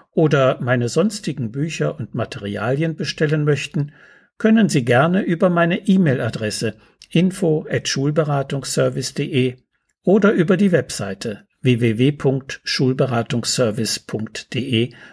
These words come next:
Kontakt mit mir aufnehmen. Bis die Tage und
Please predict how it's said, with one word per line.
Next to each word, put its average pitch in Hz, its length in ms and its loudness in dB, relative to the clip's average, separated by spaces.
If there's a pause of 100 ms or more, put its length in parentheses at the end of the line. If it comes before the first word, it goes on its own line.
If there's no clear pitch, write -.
(120)
Kontakt 196 460 2
mit - 180 -4
mir - 180 -4
aufnehmen. 117 540 -4 (600)
Bis 135 160 -2
die 151 160 0
Tage 170 480 2 (680)
und - 480 0